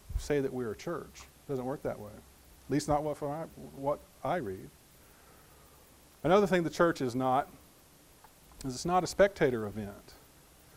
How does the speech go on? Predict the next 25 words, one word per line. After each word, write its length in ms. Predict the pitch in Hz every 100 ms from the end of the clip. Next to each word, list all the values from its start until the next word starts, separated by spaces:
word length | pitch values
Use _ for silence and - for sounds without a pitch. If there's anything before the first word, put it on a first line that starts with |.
| - - - - - - - - - - - - - - -
And 200 | 156 156
I 120 | 156
read 240 | 147 175 170
this 320 | 151 - -
or, 460 | 143 147 135 143 139
or 60 | -
quoted 300 | 175 185 139
this 200 | 135 -
from 120 | 131
Ephesians 360 | 139 151 135
five 300 | - 156 151
nineteen 320 | 147 147 160 160
and 80 |
Colossians 400 | 139 147 143 135
three 180 | - 165
sixteen, 440 | 147 151 - 170 165
where 80 |
we're 60 | 123
talking 380 | - 160 156 135
about 260 | 127 123
singing, 460 | - - 214 180 139
you're 80 | 127
talking 280 | 170 160 151
about 240 | 143 123
singing 580 | - 190 180 156 135